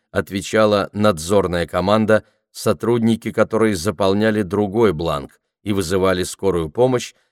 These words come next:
если человек подходил под определение подозрительного или вероятного случая.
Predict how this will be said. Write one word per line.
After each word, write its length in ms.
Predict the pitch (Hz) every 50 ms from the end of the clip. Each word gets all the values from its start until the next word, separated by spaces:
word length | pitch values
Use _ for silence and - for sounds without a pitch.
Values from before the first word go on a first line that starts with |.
| _ _ -
если 320 | 101 127 120 - 110 113
человек 480 | 110 - - 90 90 98 107 117 110 _
подходил 560 | - 104 - - 95 92 87 87 113 117 110
под 200 | - - 101 92
определение 760 | 98 78 78 90 87 85 95 90 95 95 90 90 87 85 80
подозрительного 1040 | - - 135 101 95 90 76 76 85 82 78 73 - 90 95 110 131 143 151 139 - _ _ _ _ _
или 220 | 147 170 170 175
вероятного 800 | 135 104 143 160 156 127 95 87 85 82 82 - - 87 90 95
случая. 560 | 98 - - 107 104 87 - - - - -